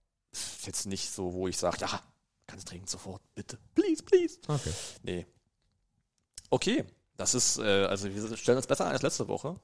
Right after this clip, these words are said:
Speaker 1: das muss man festhalten. Wir kommen zum dritten Begriff. Bei mir, ja, auch wieder easy.
Speaker 2: Ja.
Speaker 1: Ähm, und zwar, mm,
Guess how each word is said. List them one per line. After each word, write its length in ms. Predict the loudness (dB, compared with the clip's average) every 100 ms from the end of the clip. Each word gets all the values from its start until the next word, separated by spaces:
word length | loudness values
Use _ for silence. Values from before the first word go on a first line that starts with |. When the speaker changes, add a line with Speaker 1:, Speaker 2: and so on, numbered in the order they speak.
| -10
Speaker 1:
das 200 | -6 -4
muss 100 | -4
man 80 | -2
festhalten. 500 | -4 0 0 0 -6
Wir 60 |
kommen 200 | -4 -4
zum 120 | -4 -8
dritten 240 | -8 -8
Begriff. 280 | -6 -6 -6 -12 _ _ -6 0
Bei 120 | 0
mir, 460 | 0 0 2 0 -4 _ 0
ja, 160 | 0 0 -6 -20 -14
auch 180 | -6 -2
wieder 180 | 0 0
easy. 320 | -2 -2 -6 -12 _
Speaker 2:
Ja. 160 | 0 0 -2 -20 _ _
Speaker 1:
Ähm, 640 | 8 10 10 6 -2 -6 -12 _ _ _ _ _ _ _ _ _ -12 _ _ -6
und 220 | -2 2
zwar, 920 | 2 2 2 2 4 6 4 2 -4 -14 _ _ _ _
mm, 560 | -8 -6 -4 -6 -4